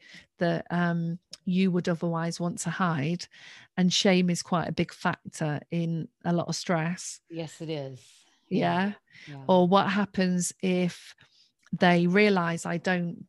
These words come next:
Speaker 1: like the same things or believe the same things." And I saw this happening a lot with teenagers that I work with. When they got to about fifteen, they'd been all following the same music, wearing the same clothes.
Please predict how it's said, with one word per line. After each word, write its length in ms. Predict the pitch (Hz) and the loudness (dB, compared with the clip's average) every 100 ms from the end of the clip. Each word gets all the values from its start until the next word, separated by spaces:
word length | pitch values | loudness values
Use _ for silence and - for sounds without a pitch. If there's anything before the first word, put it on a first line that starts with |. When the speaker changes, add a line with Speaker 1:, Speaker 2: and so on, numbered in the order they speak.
| _ | _
Speaker 1:
like 520 | 190 190 208 - - - _ _ - | -2 0 0 -4 -16 -20 _ _ -14
the 200 | 175 180 | -4 -2
same 320 | - 185 180 | 0 2 2
things 300 | 175 170 170 | 0 -4 -2
or 80 | 175 | -2
believe 260 | 165 196 208 | 0 0 0
the 80 | - | -2
same 280 | 175 165 165 | -4 -4 -6
things." 300 | 156 165 - - - - | -6 -6 -8 -16 -20 -4
And 100 | 196 | 2
I 60 | 202 | 2
saw 260 | - 247 | 4 4
this 200 | 226 214 | 4 2
happening 340 | - - 208 196 | 0 0 2 4
a 40 | |
lot 220 | 190 185 | 4 2
with 180 | 185 185 | 0 -2
teenagers 560 | - 220 208 175 165 160 | 0 2 2 2 -2 -2
that 100 | - | -2
I 60 | 185 | 0
work 260 | 180 175 | 0 0
with. 160 | - 175 | -2 -2
When 180 | 185 196 | 0 0
they 100 | 202 | 0
got 260 | 196 - - | -2 -4 -4
to 120 | 190 | -2
about 400 | 175 175 170 - - - _ | 0 0 -2 -4 -16 -20 _
fifteen, 800 | - 196 - - 190 165 170 175 - - - | 0 2 2 0 2 2 0 -2 -6 -18 2
they'd 160 | 190 | 2
been 220 | 185 180 196 | 4 4 4
all 280 | 208 233 | 6 6
following 520 | 233 - 208 190 175 165 | 4 2 4 4 2 0
the 60 | |
same 320 | 170 185 185 190 | 0 2 4 4
music, 460 | 175 175 175 180 | 2 0 0 -2
wearing 260 | 175 170 170 | -2 0 0
the 60 | |
same 260 | 165 185 180 | 0 2 0
clothes. 400 | - 160 165 170 | 0 0 0 -2